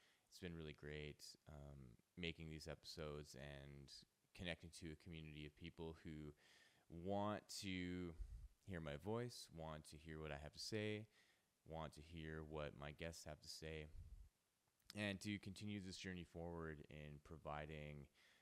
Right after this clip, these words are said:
not only cool conversations about the things that people are passionate about, but also cool information about yoga and how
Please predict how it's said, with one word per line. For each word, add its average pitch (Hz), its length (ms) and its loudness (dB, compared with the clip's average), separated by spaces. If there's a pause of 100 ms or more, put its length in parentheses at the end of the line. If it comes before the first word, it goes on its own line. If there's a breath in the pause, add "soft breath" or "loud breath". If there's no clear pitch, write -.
not 131 160 8
only 135 440 6
cool 104 180 4
conversations 87 720 0
about 78 280 0
the 73 60 -10
things 80 260 -6
that 76 120 0 (120)
people 80 260 -4
are 73 60 0
passionate 85 440 -2
about, 104 260 2
but - 120 -6
also 78 760 2 (440 loud breath)
cool 90 220 4
information 80 540 -2
about 69 260 -2
yoga 101 420 6
and 82 180 0
how 82 220 4